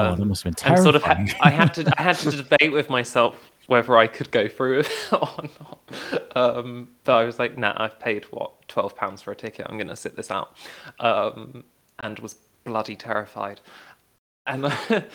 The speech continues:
Speaker 2: <laughs> Midsummer I watched in perhaps the opposite of that. I watched it on my laptop in my, in my room at uni. It was just,
Speaker 1: <laughs>
Speaker 2: like,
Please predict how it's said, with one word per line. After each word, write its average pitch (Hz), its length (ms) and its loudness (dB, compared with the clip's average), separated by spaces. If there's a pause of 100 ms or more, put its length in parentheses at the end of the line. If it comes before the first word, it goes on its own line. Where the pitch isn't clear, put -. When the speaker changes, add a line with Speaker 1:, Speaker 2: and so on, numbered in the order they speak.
Speaker 2:
<laughs> - 160 -20
Midsummer 160 560 -2
I 135 120 2
watched 131 340 -6
in 123 120 -6
perhaps 120 420 -4 (1400)
the 117 80 -2
opposite 120 400 -6
of 101 100 -14
that. 101 140 -2
I 104 60 -8
watched - 240 -10
it 113 40 -8
on 107 80 -8
my 101 100 -10
laptop 110 500 -8
in - 80 -14
my, 131 120 -10 (100)
in 117 100 -12
my 110 140 -6
room 113 260 -8
at - 100 -20
uni. 117 280 -10
It 185 200 4
was 147 200 4 (220)
just, 123 200 -4
Speaker 1:
<laughs> - 0 -
Speaker 2:
like, - 440 -6